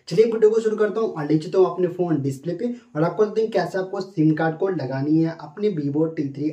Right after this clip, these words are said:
Ultra में। अगर आप SIM card को लगाना चाहते हैं तो वो भी आप कैसे लगा सकते हैं या फिर यूज़ कर सकते हैं या नहीं। चलिए वीडियो को शुरू करते हैं। SIM slot है,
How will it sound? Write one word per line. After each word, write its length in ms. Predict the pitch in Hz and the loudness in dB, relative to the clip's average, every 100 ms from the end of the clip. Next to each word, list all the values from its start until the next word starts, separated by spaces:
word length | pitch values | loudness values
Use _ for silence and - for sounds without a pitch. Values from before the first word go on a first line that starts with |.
| - | -6
Ultra 300 | 135 131 156 | -10 -6 -4
में। 180 | 175 - - - - | -4 -6 -14 -20 -8
अगर 120 | 165 | -4
आप 140 | 175 180 | -4 -6
SIM 240 | - 156 | 2 4
card 200 | 165 165 | 4 2
को 60 | 180 | 0
लगाना 180 | 165 170 | 0 -2
चाहते 160 | 170 | -6
हैं 100 | 175 | -6
तो 100 | 202 | -4
वो 140 | 156 143 | -2 -2
भी 160 | 147 | 0
आप 180 | 156 165 | -2 -2
कैसे 340 | - 127 127 170 | -10 -12 -6 -6
लगा 240 | 165 117 123 | -4 -8 -12
सकते 260 | 147 143 | -12 -6
हैं 60 | 165 | -4
या 100 | 151 | -4
फिर 140 | 160 139 | -4 -4
यूज़ 300 | 151 175 - | -4 -6 -6
कर 140 | 143 | -6
सकते 320 | 127 135 127 160 | -6 -8 -2 0
हैं 160 | 156 | 0
या 140 | 139 143 | 0 -2
नहीं। 160 | 123 | -4
चलिए 260 | 120 156 180 | -6 0 0
वीडियो 240 | 160 151 | 0 -2
को 140 | 175 233 | -2 -4
शुरू 320 | - - 127 120 | -8 -10 -10 -10
करते 300 | 120 113 - | -12 -18 -16
हैं। 80 | |
SIM 120 | - 135 | -8 -8
slot 320 | 135 139 139 | -4 -4 -4
है, 100 | 160 | -12